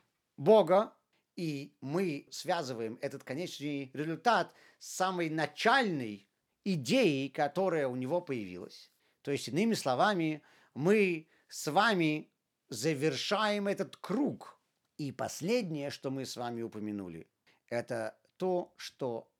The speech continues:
на самом деле разница между верхами и низами есть только с нашей стороны. Мы себя ощущаем чем-то оторванным от Бога. И поэтому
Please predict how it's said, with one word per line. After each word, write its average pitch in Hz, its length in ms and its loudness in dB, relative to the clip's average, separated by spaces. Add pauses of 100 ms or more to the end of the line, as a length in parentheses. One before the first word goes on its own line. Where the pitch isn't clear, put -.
(220)
на 120 240 -8
самом 180 500 -4
деле 95 400 -8 (400)
разница 143 880 -2 (180)
между 127 480 -6 (260)
верхами 147 600 -4
и 147 240 -4
низами 107 640 -6
есть 127 240 -10
только 160 220 -8
с - 80 -10
нашей 127 240 -8
стороны. 78 340 -14 (340)
Мы 214 360 6
себя 196 320 4
ощущаем 196 680 0 (300)
чем-то 165 420 -2 (280)
оторванным 147 1080 2
от 127 160 -2
Бога. 101 500 -4 (400)
И 208 160 2
поэтому 214 800 6